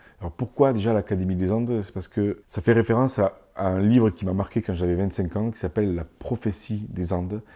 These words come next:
et qui parle de l'énergie, qui parle des synchronicités, qui parle des signes de la vie. Et je me suis, euh, laissé guider, voilà, comme ça, dans toute ma vie, par le cœur, par les signes, par quelque chose d'irrationnel. Et ensuite, je l'ai ancré dans la matière. Voilà, j'ai essayé de, d'écouter les signes et surtout de les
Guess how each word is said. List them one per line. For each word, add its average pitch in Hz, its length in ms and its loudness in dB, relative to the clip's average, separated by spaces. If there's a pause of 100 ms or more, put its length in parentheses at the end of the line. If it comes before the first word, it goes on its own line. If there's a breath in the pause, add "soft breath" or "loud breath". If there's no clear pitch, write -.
(140)
et 82 60 -10
qui - 120 -10
parle 110 220 2
de 104 60 6
l'énergie, 101 560 2
qui 92 120 -6
parle 95 200 -4
des 87 80 -4
synchronicités, 95 800 -4
qui - 120 -12
parle 95 220 -6
des 87 140 -4
signes 107 360 -2
de 92 80 0
la 87 120 2
vie. 92 240 -6 (560 loud breath)
Et 87 100 -4
je 90 140 -2
me 98 100 2
suis, 113 380 2
euh, 87 400 -2 (260)
laissé 123 380 4
guider, 101 420 0 (320)
voilà, 85 260 -8
comme 87 200 -6
ça, 95 160 -4
dans 87 100 -4
toute 98 220 -8
ma 95 100 0
vie, 92 140 -4
par 90 260 -6
le 90 80 -2
cœur, 92 500 -4 (140)
par 90 140 -6
les 90 80 -2
signes, 87 460 -6 (260 soft breath)
par 98 220 -4
quelque 113 180 -2
chose 117 240 0
d'irrationnel. 120 720 0 (500 soft breath)
Et 147 120 4
ensuite, 131 280 0
je 117 120 -2
l'ai 110 80 4
ancré 123 340 2
dans 117 100 4
la 110 80 0
matière. 92 360 -4 (140)
Voilà, 87 200 -6
j'ai 92 120 -4
essayé 101 300 2
de, 98 200 4
d'écouter 107 380 0
les 110 100 4
signes 135 280 -2
et 104 60 -6
surtout 104 280 -6
de 110 100 2
les 117 240 2